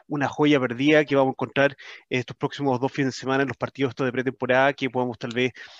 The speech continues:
subir al primer equipo, pero ya creo que los veintitrés, eh, están estables, pero vamos, creo que vamos a tener un equipo este año de ve-, un plantel de veintiocho a treinta y dos jugadores, así que por ahí van a aparecer unos extras estos partidos de fin de semana, así que no,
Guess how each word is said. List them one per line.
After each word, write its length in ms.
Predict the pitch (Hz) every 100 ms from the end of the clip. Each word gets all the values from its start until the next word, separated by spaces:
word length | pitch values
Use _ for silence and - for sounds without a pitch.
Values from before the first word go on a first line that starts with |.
| -
subir 300 | - 135 131
al 60 | 127
primer 180 | 123 123
equipo, 320 | 120 113 104
pero 180 | 113 117
ya 280 | 120 131
creo 260 | 123 135 127
que 60 | 120
los 120 | 110
veintitrés, 880 | 123 117 - 117 110 135 131 127 - -
eh, 240 | 113 120
están 520 | 107 _ - 131 135 151
estables, 500 | - - 135 147 175
pero 140 | - 135
vamos, 220 | 131 117 -
creo 180 | 139 143
que 80 |
vamos 120 | 147 139
a 20 |
tener 180 | 131 135
un 120 | 131
equipo 440 | 120 135 131 139
este 200 | 110 135
año 260 | 127 131 135 - - - -
de 260 | 127 127
ve-, 140 | 120 123
un 80 |
plantel 300 | 117 123 -
de 120 | 135 120
veintiocho 380 | 131 135 -
a 40 | 147
treinta 220 | 127 120
y 60 | 123
dos 120 | 127
jugadores, 440 | 131 123 120 107
así 180 | 104 127
que 220 | 120 123 113 -
por 100 | 127
ahí 100 | 131
van 100 | 135
a 40 |
aparecer 280 | 131 123 139
unos 180 | 127 123
extras 380 | 135 - 156 160 - - -
estos 200 | - 120
partidos 240 | - 123 123
de 20 |
fin 80 | 123
de 80 | -
semana, 200 | 120 107
así 120 | 117
que 160 | 117 113 _
no, 180 | 156